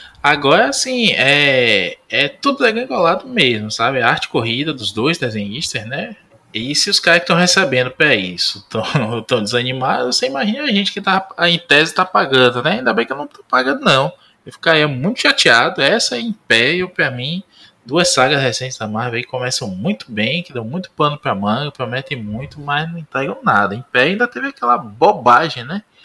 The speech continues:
Do, de passar as edições todas do Reed Richards conversando com, com o Tony Stark pra fazer aquela armadura lá e ia ser aquele chabu no final das contas.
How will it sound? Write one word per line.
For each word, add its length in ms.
Do, 420
de 60
passar 400
as 100
edições 400
todas 320
do 180
Reed 240
Richards 360
conversando 560
com, 560
com 340
o 40
Tony 220
Stark 320
pra 80
fazer 240
aquela 320
armadura 680
lá 400
e 480
ia 240
ser 160
aquele 240
chabu 460
no 80
final 240
das 180
contas. 320